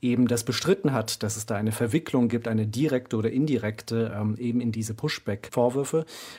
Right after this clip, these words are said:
Naja, und jetzt hat sich das Parlament eben selbst eine Arbeitsgruppe gegeben aus vierzehn Leuten, um eben mögliche Grundrechtsverletzungen selber zu überprüfen. Und heute, das war so der Startschuss, kann man sagen, mit der Innenkommissarin Johansson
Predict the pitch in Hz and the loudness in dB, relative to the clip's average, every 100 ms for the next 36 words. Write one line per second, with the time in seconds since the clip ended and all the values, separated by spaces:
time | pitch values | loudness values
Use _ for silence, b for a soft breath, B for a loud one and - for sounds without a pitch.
0 | - 185 170 131 135 160 160 156 - 135 | 2 6 6 6 4 2 2 -2 0 -2
1 | - 139 127 127 147 160 131 120 127 127 | 0 4 6 6 4 0 0 4 6 6
2 | 113 127 143 123 117 123 170 120 165 160 | 6 2 2 0 2 4 2 2 -2 0
3 | 143 120 131 135 107 110 - 151 - 131 | 0 0 2 2 2 -4 0 0 2 0
4 | 104 104 120 127 156 151 127 151 135 123 | 2 2 0 2 2 2 2 2 2 2
5 | 123 120 139 - 147 120 98 127 151 127 | 4 6 6 2 -2 -2 0 0 0 -4
6 | - - 113 113 - 113 104 107 120 147 | -6 -4 0 0 0 0 0 2 2 2
7 | - 123 113 107 123 127 139 131 B B | 0 -4 -6 -4 -2 0 -2 -6 B B
8 | B - 107 117 147 160 127 120 117 117 | B -4 2 4 6 4 4 2 2 4
9 | 120 117 110 117 110 101 - 113 110 139 | 4 2 -2 0 0 -2 -2 2 2 2
10 | - 131 - 127 120 113 107 110 110 131 | 0 -2 0 2 4 2 2 2 2 2
11 | 131 127 131 151 156 139 127 123 117 113 | 0 -2 2 2 2 2 2 2 0 0
12 | 107 120 135 131 - 120 | 2 2 2 -2 0 0